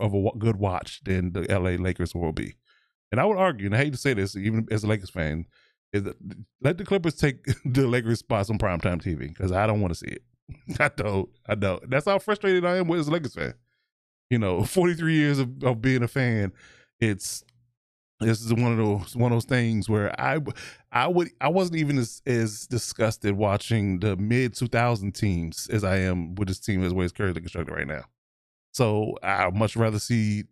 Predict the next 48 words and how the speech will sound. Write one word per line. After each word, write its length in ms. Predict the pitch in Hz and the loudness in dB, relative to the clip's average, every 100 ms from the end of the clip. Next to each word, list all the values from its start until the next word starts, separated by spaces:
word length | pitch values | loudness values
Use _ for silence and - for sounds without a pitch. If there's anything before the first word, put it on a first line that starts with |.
| - | -2
I 60 | |
wish 200 | 127 151 - | 0 0 2
the 200 | 131 - - - | 0 0 -10 -4
Lakers 320 | 113 165 175 | 0 2 4
were 60 | 170 | 2
the 80 | 160 | 4
Clippers 260 | 175 139 | 2 4
and 60 | 123 | 2
the 40 | |
Clippers 200 | 147 120 | 2 2
were 100 | 113 | 4
the 60 | 104 | 2
Lakers. 440 | 92 - - - - | 0 -6 -12 -12 -14
<laughs> 120 | - | -8
Like, 140 | - 147 | -4 -2
the, 240 | 131 135 | 0 0
if 80 | 131 | 2
we 120 | 123 | 2
had 140 | 151 165 | 2 2
the 80 | 131 | 2
players 280 | 165 156 139 | 2 2 0
the 80 | |
Clippers 300 | 123 175 170 | 0 0 2
have 280 | 175 180 175 - - - | 2 2 0 -8 -20 -6
and 140 | 110 110 | 0 2
the 20 | |
Lakers 220 | 131 131 | 2 2
had 100 | 139 | 0
the 80 | 127 | 2
players, 380 | 139 127 123 113 | 2 2 0 0
the, 100 | 101 | 0
the 120 | 104 | 2
Lakers, 320 | 127 135 - - | 0 0 -8 -12
the 120 | 107 | -4
Clippers, 320 | 156 143 139 | -2 0 -2
the 120 | 131 | -4
Clippers 220 | 117 190 | -2 0
had 120 | 170 139 | 0 0
the 40 | |
Lakers 260 | 151 147 143 | 0 -2 -4
players 380 | - 156 143 | -2 0 0
and 80 | 104 | -2
the 40 | 110 | -2
Lakers 200 | 135 131 | -2 -4
had 100 | 123 | -4
the 60 | |
Clippers 200 | 151 131 | -4 -6
players, 340 | - 147 143 | -2 -2 -2